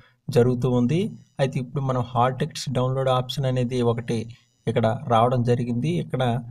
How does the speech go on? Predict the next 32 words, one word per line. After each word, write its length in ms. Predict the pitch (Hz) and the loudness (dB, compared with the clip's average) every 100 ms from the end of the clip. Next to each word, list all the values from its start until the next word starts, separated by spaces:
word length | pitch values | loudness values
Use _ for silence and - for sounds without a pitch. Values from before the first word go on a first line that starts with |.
| - _ | -16 _
చూడండి 360 | - 131 131 156 | 0 0 2 -2
హాల్ 360 | 160 123 131 127 | 0 2 2 0
టికెట్ 320 | 147 - - - _ 117 | -6 -6 -12 -18 _ 0
డౌన్లోడ్ 560 | 117 127 127 160 165 - _ _ _ _ | 2 2 2 2 0 -4 _ _ _ _
క్లిక్ 260 | 185 175 - - | 0 0 -4 -4
హెర్ 200 | 139 135 | 0 0
అనే 200 | 143 131 | 0 0
ఒక 180 | 127 123 | 0 0
ఆప్షన్ 320 | 123 123 - 127 | -2 -4 -2 0
ఉంది. 220 | 120 156 | 2 0
ఈ 120 | 131 | 0
ఆప్షన్ 360 | 120 123 120 143 | 0 0 0 0
మీద 180 | 143 135 | 0 0
మీరు 200 | 131 123 | -2 0
క్లిక్ 200 | 127 123 | 0 -2
చేసిన 260 | 120 135 135 | -2 -2 0
తర్వాత 400 | 123 127 135 131 156 139 - - _ _ | 0 0 0 0 -2 -2 -6 -18 _ _
మీకు 280 | 139 131 131 120 120 - | 0 0 2 0 -2 -8
ఒక 100 | 117 113 | -4 0
డైలాగ్ 360 | 113 120 127 | 2 2 2
బాక్స్ 240 | 123 123 131 | 0 0 0
అనేది 220 | 117 113 | 0 2
ఓపెన్ 240 | 113 120 117 | 2 2 0
అవుతుంది. 340 | 117 117 170 226 - _ _ | 0 0 -2 -4 -12 _ _
అయితే 220 | 135 147 135 - - - | -4 0 0 -2 -12 0
ఆధార్ 360 | 120 127 135 135 | 2 4 2 0
నెంబర్ 300 | 127 131 147 | 0 2 0
ఒకటి 240 | 127 127 123 | 0 0 0
మీరు 220 | 120 120 | 2 2
ఎంటర్ 280 | 117 123 120 | 2 0 0
చేయండి. 420 | 131 120 117 160 226 - - _ | 0 2 2 0 -4 -8 -18 _
నెక్స్ట్ 300 | 127 123 - | -4 -4 -4